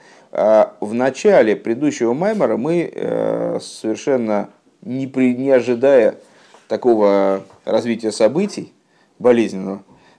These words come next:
а, мы назвали, да, сразу Нойта и Махрия. А, рассуждения наши вот в этом, на сегодняшнем уроке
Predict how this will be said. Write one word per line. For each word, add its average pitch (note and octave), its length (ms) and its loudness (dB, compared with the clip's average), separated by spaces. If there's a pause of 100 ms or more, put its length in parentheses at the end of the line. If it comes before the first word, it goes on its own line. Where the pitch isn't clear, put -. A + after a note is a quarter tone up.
(120)
а, D#2 260 -6
мы D#3+ 180 -2
назвали, D#3+ 480 2
да, C3 280 2
сразу B2+ 380 -2
Нойта F#3+ 380 0
и C3+ 80 0
Махрия. A#2 580 -4 (1900)
А, G#2+ 320 2 (320)
рассуждения E3+ 560 2
наши C3+ 280 0
вот G#2 140 0
в A#2 60 -2
этом, G#2+ 300 -2 (300)
на G#2 100 -12
сегодняшнем G#2 440 -4
уроке G2 280 -6